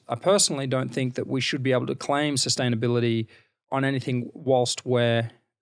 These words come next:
not confronting all of those things based on the fact that a consumer doesn't necessarily understand what it means. And so we can,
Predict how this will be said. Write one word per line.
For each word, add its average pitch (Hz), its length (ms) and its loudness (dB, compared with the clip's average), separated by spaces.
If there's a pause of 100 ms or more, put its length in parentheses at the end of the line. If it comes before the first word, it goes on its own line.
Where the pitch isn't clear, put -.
(100)
not 135 400 -2
confronting 123 640 -2
all 131 200 2
of 117 100 0
those 117 240 2
things 123 520 0
based 156 460 0
on 120 120 -2
the 117 80 0
fact 110 260 -4
that 127 80 -6
a 120 60 -4
consumer 151 480 -2
doesn't 120 280 0
necessarily 131 680 2
understand 113 580 0 (540)
what 117 260 2
it 113 80 -2
means. 113 420 -2
And 120 200 -2
so 123 360 2
we 135 200 0
can, 120 420 0